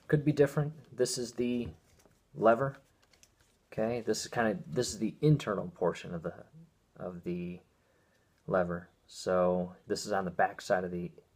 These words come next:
uh, door. So when you open up the dishwasher door, there's that plastic panel that covers all the wiring and insulation of it, and it's behind there. However, what I wanna show you is these little connection points right here.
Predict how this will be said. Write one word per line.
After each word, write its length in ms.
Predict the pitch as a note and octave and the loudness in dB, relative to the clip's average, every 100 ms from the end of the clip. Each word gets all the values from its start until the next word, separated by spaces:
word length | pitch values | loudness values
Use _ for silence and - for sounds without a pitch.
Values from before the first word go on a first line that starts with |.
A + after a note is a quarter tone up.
| - | -10
uh, 120 | F#2 E2+ | -8 -4
door. 320 | F#2 F2 E2 - - - - _ | 0 0 0 -8 -20 -20 -20 _
So 120 | - | -6
when 120 | F2+ F2+ | -2 2
you 60 | |
open 240 | G#2 - G#2 | 2 2 0
up 120 | F2+ | 0
the 60 | |
dishwasher 480 | F2+ F#2+ - F#2+ - | -2 -4 -2 -2 -2
door, 260 | F#2 F#2+ F#2+ | -2 0 2
there's 220 | F#2 E2+ | 0 -2
that 240 | F2+ E2+ - _ | -2 -2 -6 _
plastic 400 | - G2 - F#2 | -4 -2 -2 -10
panel 300 | - G2+ G2 | -8 -4 -2
that 160 | F#2 - | -2 0
covers 320 | G2+ F#2 G2 | 0 2 4
all 80 | F2+ | 4
the 80 | F2 | 4
wiring 480 | F2+ F#2 F#2 F#2+ G2+ _ _ _ | 2 -2 -2 -4 -8 _ _ _
and 120 | F2+ | -6
insulation 540 | F#2+ F2+ F#2 F2+ F2+ F#2+ | -4 -2 0 0 -2 -4
of 140 | F#2+ | -4
it, 160 | G2+ - - - | -4 -8 -18 -18
and 180 | F#2 | -12
it's 140 | E2+ D#2+ | -10 -8
behind 420 | - F2 F2 E2+ | -8 -6 -8 -6
there. 240 | E2+ E2 - - - - | -8 -8 -12 -12 -8 4
However, 420 | G#2+ A#2 G#2+ G2 - - - - - G#2 | 8 8 6 0 -2 -8 -8 -12 -18 -6
what 360 | G#2 C3 C#3 - - - | 4 4 4 -4 -8 -10
I 40 | A2+ | -6
wanna 240 | A2+ A2 | -2 -2
show 260 | - - G3 | 0 4 6
you 320 | B2 G2+ - - | 4 -2 -8 -4
is 500 | G#2 G#2 G2+ G2+ - - - - - - | 0 2 0 -4 -14 -20 -20 -20 -20 -10
these 160 | - C3 | -4 2
little 140 | C3 | 2
connection 400 | G#2+ B2+ B2 - | 2 0 -4 -4
points 380 | F#2 G#2 G#2 - | -4 -2 -2 -2
right 180 | F#2+ F2+ | -2 -2
here. 460 | - F3+ C3 A2+ | 0 4 4 4